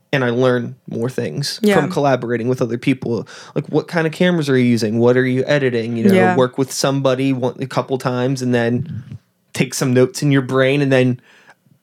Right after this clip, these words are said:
Speaker 1: acquire that stuff and then move on doing it yourself until,
Speaker 2: Mm-hmm.
Speaker 1: I don't know. I think that there's a lot to learn from collaborating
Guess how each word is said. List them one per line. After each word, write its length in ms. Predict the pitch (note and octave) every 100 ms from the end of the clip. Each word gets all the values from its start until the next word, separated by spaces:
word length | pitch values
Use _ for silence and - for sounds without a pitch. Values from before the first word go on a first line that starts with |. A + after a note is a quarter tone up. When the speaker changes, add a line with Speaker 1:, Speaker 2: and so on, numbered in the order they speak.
| _ -
Speaker 1:
acquire 520 | D#3 - C#3+ D3 C3+
that 200 | C3 B2+
stuff 380 | - D3 B2+ B2+
and 100 | C3
then 200 | B2 A#2+
move 200 | D3+ D3
on 180 | C3+ B2+
doing 260 | B2+ A#2+ B2
it 100 | -
yourself 420 | C3 B2+ A2+ -
until, 440 | A#2+ - A#2 A#2+ _ _ _ -
Speaker 2:
Mm-hmm. 180 | G#3+ G3
Speaker 1:
I 80 | -
don't 100 | C3+
know. 100 | B2+
I 60 |
think 180 | C3+ F3+
that 100 | D#3+
there's 160 | D#3+ C#3
a 40 |
lot 560 | A#2+ C3 C3 C3 - -
to 100 | -
learn 560 | B2 B2 A#2+ A#2 A#2 A#2+ _ _ _ _
from 380 | _ - C3 B2+
collaborating 640 | - - A2+ A2+ G#2+ A2